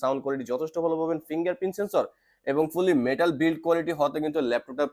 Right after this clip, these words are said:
পারফরম্যান্স এবং ডিউরেবিলিটি খুবই সুন্দর পাবেন। ব্যাটারি ব্যাকআপ তিন চার ঘন্টার উপরে অনায়াসে দিবে, একেবারে সুপার স্লিম একটা ডিভাইস, সাথে অরিজিনাল চার্জারটাও কিন্তু অ্যাভেলেবল আছে। যারা এই ধরনের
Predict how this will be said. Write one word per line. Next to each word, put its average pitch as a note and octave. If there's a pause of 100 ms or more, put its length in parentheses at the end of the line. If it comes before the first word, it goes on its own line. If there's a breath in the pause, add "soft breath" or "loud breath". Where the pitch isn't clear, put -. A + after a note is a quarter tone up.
পারফরম্যান্স D3+
এবং F3 (120)
ডিউরেবিলিটি C#3
খুবই B2
সুন্দর D3
পাবেন। G#2 (160)
ব্যাটারি D3
ব্যাকআপ G3+
তিন F3
চার E3
ঘন্টার D#3+
উপরে D#3+ (120)
অনায়াসে E3
দিবে, D#3+ (180)
একেবারে C#3+ (100)
সুপার D3+
স্লিম D#3+
একটা D3+
ডিভাইস, D3+
সাথে A2+ (120)
অরিজিনাল A#2 (100)
চার্জারটাও D#3
কিন্তু D#3
অ্যাভেলেবল B2
আছে। - (480 soft breath)
যারা C#3+ (160)
এই A3
ধরনের A3